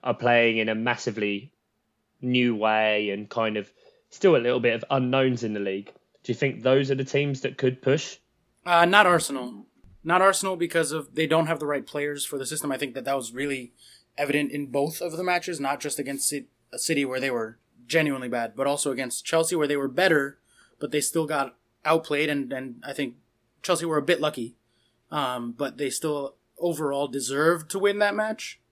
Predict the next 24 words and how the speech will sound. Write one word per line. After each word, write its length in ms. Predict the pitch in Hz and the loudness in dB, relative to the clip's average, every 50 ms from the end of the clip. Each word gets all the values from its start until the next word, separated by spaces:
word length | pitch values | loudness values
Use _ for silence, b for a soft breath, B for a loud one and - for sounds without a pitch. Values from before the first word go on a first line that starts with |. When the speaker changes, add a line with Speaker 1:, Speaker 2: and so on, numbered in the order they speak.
| _ _ _ _ _ _ _ | _ _ _ _ _ _ _
Speaker 1:
I 80 | - 156 | -4 0
think 220 | 156 214 214 180 | 2 4 2 2
Chelsea 400 | - - 180 180 180 - - 151 | 6 6 8 8 8 6 2 0
rode 260 | 135 139 147 143 135 131 | 4 6 6 6 6 4
their 120 | 135 120 | 4 4
luck 260 | 120 131 131 131 - | 6 4 2 2 2
a 60 | 117 | -2
lot 460 | 107 110 117 120 117 101 - - - - | 0 2 4 4 4 2 0 -2 -8 -8
because 560 | 113 107 - 127 120 117 107 - - - _ _ _ _ _ _ _ _ _ _ _ _ | -8 -4 -2 0 0 0 -2 -4 -10 -18 _ _ _ _ _ _ _ _ _ _ _ _
you 120 | - 127 139 | 0 2 4
look 220 | 147 160 151 - | 6 4 4 4
at 60 | 156 | 0
the 80 | 127 123 | 0 2
highlights 440 | 110 135 139 143 139 131 113 - - | 4 6 6 6 6 6 4 2 -2
from 120 | - 120 113 | -4 -2 -2
that 180 | 117 98 120 | -2 -4 -4
game 320 | 117 113 107 104 104 101 104 | -2 0 0 0 0 0 -2
and 320 | 101 101 107 104 95 - - - _ _ _ _ _ - | -2 -4 -4 -6 -10 -12 -18 -20 _ _ _ _ _ -6
you 120 | 127 120 | -6 -4
had 260 | 113 127 123 117 - - | -2 0 -2 -2 -2 0
Mkhitaryan, 720 | 147 147 135 - 127 - 143 143 139 131 127 123 120 120 113 | 0 0 2 0 -2 2 4 4 6 6 6 4 2 2 2
Aubameyang 600 | 104 127 127 127 123 120 117 113 107 107 110 110 - | 2 2 2 2 2 0 0 -2 -2 -4 -6 -8 -8
and 200 | 131 120 120 117 | -6 -4 -2 0
Iwobi 720 | 120 117 110 117 123 123 123 120 120 107 101 101 98 92 | 0 0 2 4 4 4 4 4 2 0 -2 -2 -4 -8